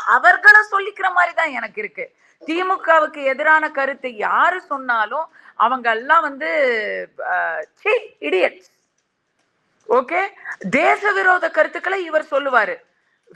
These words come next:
சனாதன விரோத கருத்துக்களை உதயநிதி சொல்லுவாரு. அதுக்கெல்லாம் நம்ம இல்ல, சு-,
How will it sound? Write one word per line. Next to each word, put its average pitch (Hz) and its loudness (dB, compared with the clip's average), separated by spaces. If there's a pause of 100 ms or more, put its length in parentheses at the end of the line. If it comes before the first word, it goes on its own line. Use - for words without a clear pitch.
சனாதன 359 6
விரோத 311 2
கருத்துக்களை 294 0
உதயநிதி 320 -2
சொல்லுவாரு. 254 0
அதுக்கெல்லாம் 311 0
நம்ம 302 -2 (320)
இல்ல, 302 0
சு-, - -12